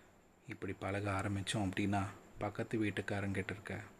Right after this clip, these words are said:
பகை நமக்கு கண்ணுக்கு தெரியாது. எதிர் வீட்டுக்காரன் நம்மளை ஏமாத்தணும்னு நினைக்கிறது கூட நமக்கு தெரியாது. எல்லார்கிட்டேயும்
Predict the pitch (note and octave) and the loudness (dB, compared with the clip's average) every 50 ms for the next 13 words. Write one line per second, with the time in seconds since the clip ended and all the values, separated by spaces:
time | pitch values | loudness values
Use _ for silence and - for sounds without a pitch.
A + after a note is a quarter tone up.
0 | - - - - - G#2+ G#2 G#2 G#2+ G#2+ A2 G#2 F#2+ - G2 - G2+ F#2+ G2+ G2 | -20 -20 -20 -8 -6 -4 -2 0 -2 -2 -2 -2 -2 -2 -2 0 0 0 0 -2
1 | - - G2 F2 - - - - - - - - - - - - - - - - | -2 -4 -4 -2 -2 -4 -6 -6 -10 -14 -18 -20 -20 -20 -20 -20 -20 -20 -20 -16
2 | - - G#2+ G#2 G#2+ A2 A2+ A2+ G#2 - G#2 - A2 G#2 G2 G2 G2+ G#2 G2 - | -8 -6 -2 -2 0 2 2 2 2 0 -2 0 0 0 0 0 -2 -4 -6 -12
3 | - - - A2+ G2+ F#2+ F#2+ G2 G2 G#2 G#2+ G#2+ G#2+ G#2 - - A#2 G#2+ G2+ G2 | -16 -8 -4 -4 -2 0 0 0 0 0 0 0 0 -2 0 0 0 0 2 0
4 | G2+ - A2 G2+ G2 G2 - G2 G2+ F#2+ - - - - - - - - B2 G#2+ | 0 0 0 0 0 0 0 2 0 0 0 -4 -12 -18 -20 -20 -10 -6 -4 -4
5 | G2 - - - - F#2 F2+ F2+ F2+ F2+ - - F2 - - - - - - - | -4 -4 -4 -4 -4 -2 -2 -2 -4 -4 -6 -8 -10 -10 -14 -20 -20 -20 -18 -16
6 | - - - - - - - - - - - - - - - C#3+ C#3 C#3 D3+ E3 | -16 -14 -14 -14 -16 -18 -20 -20 -20 -20 -20 -20 -20 -2 8 10 12 12 12 12
7 | F3 F3 D#3+ - C#3 B2+ C3+ A#2+ A#2+ A#2 A2 G#2 | 12 12 12 12 10 10 12 12 12 12 10 8